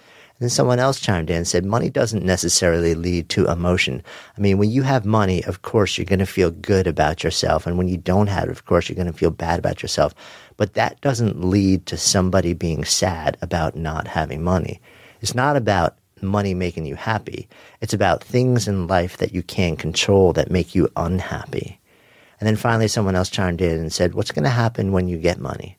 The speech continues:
That's when all the fake people are gonna start coming around. People are gonna start getting all up under you. And it's just so interesting. The conversation was, was,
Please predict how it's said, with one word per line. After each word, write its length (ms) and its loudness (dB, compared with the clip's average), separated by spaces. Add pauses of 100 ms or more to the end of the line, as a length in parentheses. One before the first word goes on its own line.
(1120)
That's 380 -2
when 120 2
all 120 2
the 80 -2
fake 280 -2
people 280 -4
are 80 -4
gonna 200 -8
start 260 -2
coming 240 -6
around. 440 -8
People 240 2
are 40 2
gonna 220 -2
start 300 0
getting 260 -4
all 320 -4
up 180 -4
under 240 -4
you. 400 -4
And 360 2 (1160)
it's 100 -2
just 320 2
so 380 4
interesting. 600 -6
The 80 -10
conversation 920 0
was, 560 4 (320)
was, 300 0